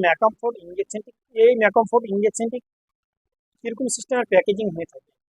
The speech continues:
ম্যাকমফোর্ট ইনজেকশনটি মেডিসিনের সঙ্গে সিরিঞ্জ অর্থাৎ ডিসপোজেবল প্যাকিং থাকে। তারপরে জানবো যে এই ম্যাকমফোর্ট ইনজেকশনটি কত এমএল এর হয়ে থাকে,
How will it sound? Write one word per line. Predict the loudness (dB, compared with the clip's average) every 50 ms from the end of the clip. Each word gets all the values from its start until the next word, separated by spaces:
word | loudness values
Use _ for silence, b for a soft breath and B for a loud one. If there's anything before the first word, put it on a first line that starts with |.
| _ _ _ -6
ম্যাকমফোর্ট | -4 0 0 0 0 0 -2 -2 -2 -2 -6
ইনজেকশনটি | -2 0 0 0 0 -4 -6 -6 -8 -14 -16 _ _ _ _ _ _ _ _ _ _ _ _ -6 -2
মেডিসিনের | -2 0 0 -2 -2 -2 -4 -4 -4 -4
সঙ্গে | -4 -2 0 -2 0 0
সিরিঞ্জ | 0 0 0 0 -2 -4 _ _ -10
অর্থাৎ | -8 -2 -2 -2 -2 -2
ডিসপোজেবল | -6 -6 -4 -2 0 0 0 -2 -6
প্যাকিং | -12 -12 -10 -12 -12 -12 _
থাকে। | -20 -20 _ -20 -20 -20 _ _ _ _ _ _ _ _ _ _ _ _ _ _ _ _ _ _
তারপরে | 2 2 2 6 6 6 6 8 8 6
জানবো | 6 6 4 2 2 2 0 0 _ _ _ _ _ _ _ _
যে | -20 _ _ -4
এই | -2 0 0
ম্যাকমফোর্ট | 0 0 -2 -2 -4 -4 _ -8 -8 -6 -6
ইনজেকশনটি | -6 -8 -8 -8 -8 -8 -6 -4 -6 -6 -6 -10 _ _ _ _ _ _ _ _ _ _ _ _ _ _ _ _
কত | -8 -8 -6 -4 -4 -2
এমএল | 0 0 0 0
এর | 0
হয়ে | -2 -2 -2 -2
থাকে, | -4 -2 -4